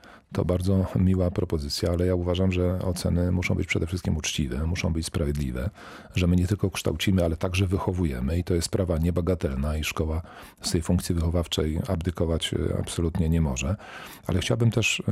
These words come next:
y, przypomnieć, że żeby ucznia sklasyfikować i oceny końcowe wystawić, to bierze się pod uwagę nie tylko te oceny, które zostały wystawione na przestrzeni ostatnich trzech miesięcy. Ufamy, że prace były samodzielne, ale również oceny wcześniejsze, czyli za pierwszy semestr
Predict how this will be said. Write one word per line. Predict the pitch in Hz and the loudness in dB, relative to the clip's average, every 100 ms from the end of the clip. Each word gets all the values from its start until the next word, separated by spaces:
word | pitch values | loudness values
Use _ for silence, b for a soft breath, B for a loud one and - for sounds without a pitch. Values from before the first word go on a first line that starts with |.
| 104 | 0
y, | |
przypomnieć, | 95 - 117 113 95 | 0 0 4 4 4
że | 90 | 4
żeby | 92 - | 2 2
ucznia | 92 101 | 2 2
sklasyfikować | 90 - 85 85 80 110 104 80 | 0 -2 -2 0 0 0 0 2
i | 80 | 0
oceny | - 92 | 2 0
końcowe | 85 85 87 85 | 4 2 2 -2
wystawić, | 78 78 80 69 90 - B B - | -2 -4 -4 -4 -6 -8 B B -6
to | 85 | 0
bierze | 92 101 | 2 2
się | 95 101 | 2 0
pod | 92 | 0
uwagę | 90 101 95 | 2 2 4
nie | 85 139 | 4 4
tylko | - - 92 | 2 0 0
te | 85 78 | 0 0
oceny, | 73 - 69 55 - | 0 0 0 -2 -8
które | - 80 | -6 -4
zostały | 76 78 - 85 | -2 -2 0 0
wystawione | 80 85 82 80 87 80 | -2 -2 -2 2 2 2
na | 73 | 0
przestrzeni | 85 - 85 78 | -2 0 2 2
ostatnich | 78 87 80 80 | 0 -2 0 -2
trzech | - 101 92 | 0 0 2
miesięcy. | 90 - 73 - - - _ _ _ _ _ _ - - | 2 2 -2 -4 -10 -12 _ _ _ _ _ _ -18 -2
Ufamy, | - - 87 82 | 0 2 0 0
że | 82 80 B B B B | 0 -2 B B B B
prace | 95 90 95 | -2 0 0
były | 85 80 | 2 0
samodzielne, | - 85 78 76 62 - B B B B B - | 0 0 0 -2 -4 -8 B B B B B -4
ale | 101 95 95 | 0 2 2
również | 104 110 107 98 | 2 4 4 2
oceny | 95 90 85 | 0 2 0
wcześniejsze, | - 107 170 160 - - - B B - | 0 0 2 2 0 -6 -14 B B -6
czyli | - 82 | -2 0
za | 85 | 0
pierwszy | - 98 - | 0 0 2
semestr | - 95 76 - | 2 2 2 -2